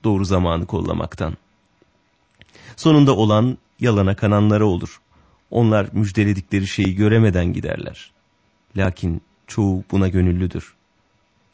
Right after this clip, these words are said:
Güneşe en erken onlar dokunmuşlardır. Elbet en erken yanan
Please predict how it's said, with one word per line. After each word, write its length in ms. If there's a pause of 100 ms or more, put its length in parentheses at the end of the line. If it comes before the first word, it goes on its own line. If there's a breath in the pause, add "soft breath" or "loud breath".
Güneşe 440 (120)
en 120
erken 520 (200)
onlar 380
dokunmuşlardır. 1080 (560)
Elbet 440 (240)
en 120
erken 400
yanan 420